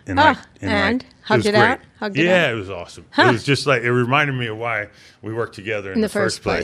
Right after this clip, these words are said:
Speaker 2: place,
Speaker 1: But
Speaker 2: yeah.
Speaker 1: I regret that we spent sixteen years not chatting.
Speaker 2: Yeah.
Speaker 1: He's obviously gone on to do, uh,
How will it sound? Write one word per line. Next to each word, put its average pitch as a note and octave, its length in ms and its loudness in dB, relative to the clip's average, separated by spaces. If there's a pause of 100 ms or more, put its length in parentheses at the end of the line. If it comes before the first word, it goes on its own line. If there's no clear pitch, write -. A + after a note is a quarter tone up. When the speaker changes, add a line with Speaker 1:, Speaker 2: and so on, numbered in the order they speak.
(120)
Speaker 2:
place, - 20 -12
Speaker 1:
But A#2+ 140 2
Speaker 2:
yeah. A2+ 60 4
Speaker 1:
I - 20 4
regret A2+ 440 0
that G#2 120 -6
we G2 100 -10
spent G#2+ 340 -10 (480)
sixteen G2+ 520 -6
years F#2 240 -6
not F2 220 -12
chatting. G#2+ 320 0
Speaker 2:
Yeah. A3+ 160 2
Speaker 1:
He's C3+ 180 4
obviously G#2+ 400 0
gone F#2+ 240 -6
on F2+ 260 -8
to - 140 -16
do, E2+ 400 -10
uh, E2 220 -14